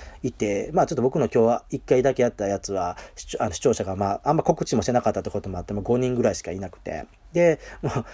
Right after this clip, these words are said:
誰もいなかったら嫌やからってことで、そのさ-、さやかちゃんっていうそういう女の子が今日たまたま休みってことあって、「さやかちゃん来てよ」っつって、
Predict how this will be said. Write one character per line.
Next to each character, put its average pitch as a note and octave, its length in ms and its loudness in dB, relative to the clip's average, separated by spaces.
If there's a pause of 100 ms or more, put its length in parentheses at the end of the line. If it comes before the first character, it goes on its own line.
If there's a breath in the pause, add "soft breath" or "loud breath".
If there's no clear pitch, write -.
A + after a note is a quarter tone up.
(160 loud breath)
誰 D#3+ 160 8
も F3 120 6
い - 20 4
な D3 80 4
か A#2 60 2
っ A2 40 4
た - 60 -2
ら G2+ 80 2
嫌 B2 140 8
や G#2+ 80 6
か G2+ 80 -2
ら F#2+ 80 -4
っ - 20 -8
て - 140 -14
こ G#2 80 -4
と G#2 80 -4
で、 F#2+ 40 -4
そ G2 60 -6
の F#2+ 80 -6
さ-、 - 200 0
さ - 160 6
や B2 100 8
か G#2 100 -2
ち - 80 -6
ゃ F#2+ 80 -2
ん F#2+ 40 -10
っ - 20 -16
て G2+ 100 -14
い G2+ 40 -6
う G2 40 -8
そ A2+ 80 -6
う G#2+ 60 0
い - 20 0
う A2 60 -2
女 A2 180 0
の G2 80 -4
子 - 160 -12
が - 220 -6
今 G#2+ 100 0
日 - 0 -
た B2 100 4
ま A#2+ 80 4
た A#2 80 2
ま G#2+ 60 0
休 G#2+ 240 2
み G#2 120 -2
っ - 20 -16
て - 100 -12
こ F#2 140 -6
と - 120 -10
あ E2+ 40 -4
っ - 40 -8
て、 G#2 200 -12
「さ - 100 2
や A#2 60 2
か G#2 80 -2
ち - 80 -8
ゃ - 20 -6
ん F#2 60 -8
来 - 80 -16
て - 100 -2
よ」 E2+ 160 -6
っ - 20 -20
つ - 120 -12
っ - 60 -20
て、 - 220 -14